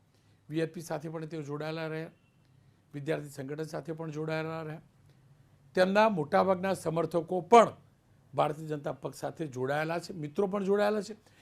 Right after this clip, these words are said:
કદાચ એ પણ એક કારણ હોઈ શકે. હકીકત એ છે કે અમરીશ ડેર જોડાશે,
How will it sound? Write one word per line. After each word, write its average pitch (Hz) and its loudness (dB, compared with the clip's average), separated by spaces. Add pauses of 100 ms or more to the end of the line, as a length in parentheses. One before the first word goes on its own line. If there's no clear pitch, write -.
(120)
કદાચ 180 0
એ 202 0
પણ 220 4
એક 220 -4
કારણ 190 2
હોઈ 175 2
શકે. 175 -4 (440)
હકીકત 165 -2
એ 180 2
છે 180 -6 (640)
કે 233 4 (220)
અમરીશ 196 2
ડેર 151 4 (760)
જોડાશે, 196 8